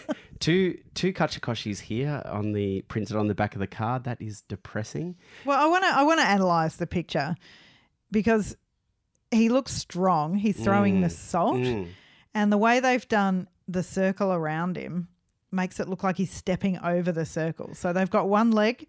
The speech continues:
Speaker 2: behind the printed circle, one leg in front of it, which looks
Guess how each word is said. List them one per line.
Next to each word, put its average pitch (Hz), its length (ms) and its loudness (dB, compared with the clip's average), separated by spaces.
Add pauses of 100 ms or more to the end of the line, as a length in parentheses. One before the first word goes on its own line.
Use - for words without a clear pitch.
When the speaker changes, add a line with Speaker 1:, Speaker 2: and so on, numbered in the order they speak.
(220)
Speaker 2:
behind 185 720 0 (100)
the 196 100 -2
printed 175 360 -4
circle, 165 420 -6 (280)
one 180 200 0
leg 170 220 -2
in 175 140 -6
front 156 360 -6
of 160 80 -6
it, 147 140 -6
which 160 280 -8
looks - 300 -6